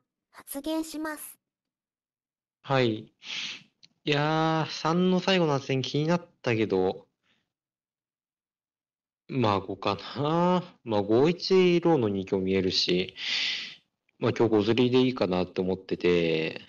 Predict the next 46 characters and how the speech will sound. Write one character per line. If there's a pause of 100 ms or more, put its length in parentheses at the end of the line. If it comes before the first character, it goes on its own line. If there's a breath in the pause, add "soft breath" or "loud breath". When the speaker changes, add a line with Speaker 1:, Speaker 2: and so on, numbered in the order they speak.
(400)
Speaker 2:
あ、
ま
あ、
来
て
絶
対
合
意
し
て
ほ
し
い
ん
だ
け
ど、
ま
あ、
先
に
言
っ
と
く
け
ど、
僕、
一
番
さ、
占
う
気
百
パ
ー
な
い
で
す
ね。
一
番
は